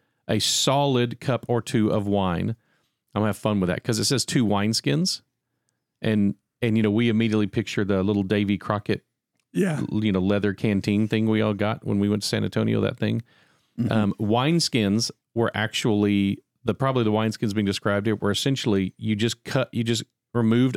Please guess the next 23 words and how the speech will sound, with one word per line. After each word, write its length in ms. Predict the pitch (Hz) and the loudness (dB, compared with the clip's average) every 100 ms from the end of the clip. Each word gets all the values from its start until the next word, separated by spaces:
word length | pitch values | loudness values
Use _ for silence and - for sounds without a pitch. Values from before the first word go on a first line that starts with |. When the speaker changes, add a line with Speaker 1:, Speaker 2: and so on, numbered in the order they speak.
| - | -2
Speaker 1:
a-, 120 | 107 | -2
everything 440 | 117 117 123 127 110 | 0 0 0 -2 -4
from 380 | - 120 117 | -4 -2 0
a 120 | 117 95 | 0 -4
cow, 560 | - - 101 120 180 _ _ _ _ _ _ _ _ _ _ _ _ _ _ | -6 -2 0 0 -2 _ _ _ _ _ _ _ _ _ _ _ _ _ _
and 180 | 110 110 | -2 0
then 120 | 113 | 2
you 100 | 117 | 2
tied 400 | 104 - 123 131 | 0 -2 0 0
off 280 | 113 113 123 | 2 0 0
its 140 | 107 - | -4 -4
feet 340 | - 127 135 - | -2 -2 -2 -4
and 200 | 110 104 | -4 0
tail 360 | 123 120 127 | 0 2 2
and 300 | - 104 104 | 0 0 2
neck, 360 | 107 127 - _ _ _ _ _ _ | 0 -2 -8 _ _ _ _ _ _
and 180 | 110 107 | -2 0
you 80 | 101 | 0
filled 280 | - 123 107 | 0 0 0
it 60 | |
full 140 | 107 101 | 0 0
of 60 | |
wine. 200 | 95 85 | 0 -2